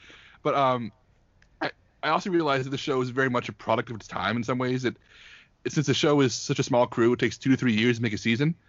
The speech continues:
Uh, so you'll see the show, like, take leaps and bounds, like, between seasons, where the animation, like, improves significantly between seasons, the storytelling gets better, the writing gets better.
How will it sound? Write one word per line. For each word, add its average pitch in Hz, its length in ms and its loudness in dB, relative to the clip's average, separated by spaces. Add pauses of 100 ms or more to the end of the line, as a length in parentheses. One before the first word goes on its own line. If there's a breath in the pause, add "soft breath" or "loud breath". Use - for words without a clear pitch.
(400 loud breath)
Uh, 107 360 0
so 123 200 -6
you'll 120 160 -2
see 185 160 -10
the 170 80 -2
show, 143 220 0
like, 113 140 -2 (560)
take 123 200 -6
leaps 131 220 -4
and 117 100 -2
bounds, 113 440 0
like, 101 140 -4
between 110 260 -6
seasons, 110 340 -4
where 101 80 -2
the - 120 -6
animation, 113 420 -2
like, 98 200 -4
improves 117 420 -2
significantly 107 440 -4
between 113 260 0
seasons, 113 540 0 (400 loud breath)
the 87 180 -2 (140)
storytelling 120 540 2
gets 113 160 -2
better, 113 200 0
the 101 80 -4
writing 107 180 0
gets 113 120 -6
better. 113 320 -2